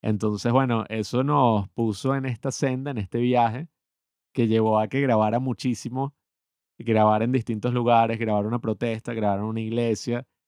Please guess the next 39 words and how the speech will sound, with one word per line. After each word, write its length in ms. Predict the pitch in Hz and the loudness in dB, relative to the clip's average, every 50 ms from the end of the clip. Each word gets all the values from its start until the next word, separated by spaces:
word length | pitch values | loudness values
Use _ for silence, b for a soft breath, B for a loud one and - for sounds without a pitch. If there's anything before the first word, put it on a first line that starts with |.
| _ _ _ | _ _ _
y 100 | - 123 | -4 -4
fuera 300 | - - 131 127 139 131 | 0 2 2 2 2 2
poco 200 | 139 165 160 170 | 2 0 0 0
a 80 | 170 151 | -2 -2
poco 240 | 165 165 165 170 165 | -2 -2 -2 -2 -2
construyendo 680 | 170 170 156 127 - 123 123 123 113 113 117 120 127 | -2 -4 -4 -4 -2 0 2 2 2 0 0 -2 -4
este 180 | 127 - - 151 | -4 -4 -4 -2
material 680 | 151 143 117 117 107 107 110 113 123 143 170 208 - - _ _ _ _ | -2 -2 -2 -2 0 0 2 2 2 0 0 -4 -8 -12 _ _ _ _
que 80 | 120 117 | -4 -4
nos 120 | 113 110 | -2 -2
dimos 220 | 107 110 120 120 - | -2 -2 -4 -4 -4
cuenta 280 | - 135 131 127 143 | -4 -4 -4 -2 -4
que 80 | 139 123 | -4 -4
tenía 200 | 107 107 104 104 | -2 -2 -2 -2
muchísimo 460 | 120 131 120 - 110 - 139 135 139 | -2 -4 -4 -6 -6 -6 -4 -4 -4
potencial 680 | 127 127 107 - 107 101 98 - - 113 120 139 170 - _ _ _ _ _ _ _ | -4 -6 -6 -6 -6 -8 -6 -4 -2 0 0 0 -2 -6 _ _ _ _ _ _ _
hasta 220 | 113 104 98 - 110 | -6 -4 -4 -2 -4
el 80 | 98 | -4
punto 240 | 98 107 104 98 117 | -2 -4 -4 -2 -2
de 60 | 127 131 | -4 -2
convertirse 880 | 135 123 107 98 95 101 98 98 - - 127 123 127 120 107 95 98 - | -2 -4 -4 -4 -4 -6 -8 -8 -6 -6 -4 -4 -2 -2 -4 -4 -6 -10
en 120 | 104 104 | -10 -10
el 100 | 101 98 | -10 -6
documental 600 | 95 101 - - 101 98 95 90 - 98 98 98 95 | -6 -6 -6 -6 -6 -8 -6 -4 -4 -4 -4 -4 -6
que 220 | - 123 123 117 | -4 -4 -2 -2
es 60 | 110 | -2
ahora, 400 | 113 113 113 117 120 127 143 151 - _ _ _ _ _ _ _ | -2 -2 -2 -2 -2 -4 -6 -8 -10 _ _ _ _ _ _ _
de 60 | 113 107 | -2 -2
veintidós 460 | 104 101 98 92 101 101 104 101 101 | 0 0 -2 -2 -2 0 0 0 -2
minutos 340 | 110 113 117 117 107 123 123 | -2 -2 -2 -2 -2 -2 -2
de 60 | 127 | -2
duración. 600 | 120 110 98 98 - - 107 113 127 156 175 - _ _ _ _ _ _ _ _ _ _ _ _ _ _ _ _ _ _ | -2 -2 -4 -6 -6 -4 -4 -4 -4 -6 -8 -12 _ _ _ _ _ _ _ _ _ _ _ _ _ _ _ _ _ _
Y 60 | 170 | 2
bueno, 300 | 185 190 180 165 156 165 | 4 4 4 4 2 0
nada, 240 | 156 143 139 139 139 | 0 0 0 0 0
llegamos 460 | 131 123 123 113 110 107 110 117 131 | 0 2 2 2 0 0 -2 -4 -2
a 140 | 139 135 117 | -2 -2 -2
esta 240 | 104 101 - - 127 | -4 -4 -6 -8 -4
palabra 640 | - 135 123 117 113 110 107 110 113 123 143 143 | -2 0 2 2 2 2 2 0 -4 -6 -8 -12